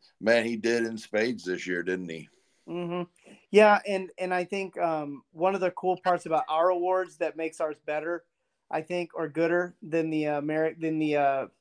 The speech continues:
Speaker 2: what it is, M L B awards, is that playoffs matter, uh, to us. So, uh, we're, we're gonna be completely, uh, lumping all of that in together, um,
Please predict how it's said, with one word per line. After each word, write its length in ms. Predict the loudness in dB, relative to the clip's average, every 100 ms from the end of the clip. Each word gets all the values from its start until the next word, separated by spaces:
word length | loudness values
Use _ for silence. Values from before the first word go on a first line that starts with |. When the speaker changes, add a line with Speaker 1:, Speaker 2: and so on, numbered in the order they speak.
| _ _ _ _ _
Speaker 2:
what 180 | 0 2
it 100 | 4
is, 180 | 0 -2
M 220 | 0 4
L 80 | 4
B 160 | 6 6
awards, 400 | 8 8 6 2
is 140 | 2
that 300 | 4 4 2 _ _ _
playoffs 440 | 8 8 8 2
matter, 480 | -4 -2 -2 -6 -8 _ _ _ -6
uh, 180 | -4 -4
to 200 | -6 -4
us. 240 | -4 -8
So, 520 | -4 0 0 -2 -6 -4
uh, 360 | 0 2 0 -4
we're, 220 | -4 0
we're 180 | 2 4
gonna 160 | 4
be 140 | 2 0
completely, 880 | 0 0 4 4 4 2 0 -6 _
uh, 240 | 2 2 4
lumping 360 | 2 2 0
all 280 | 4 6 6
of 80 | 6
that 180 | 2 2
in 100 | -4 -8 _ -10
together, 500 | 2 2 2 -6 -10 _ _ _
um, 440 | 4 4 4 0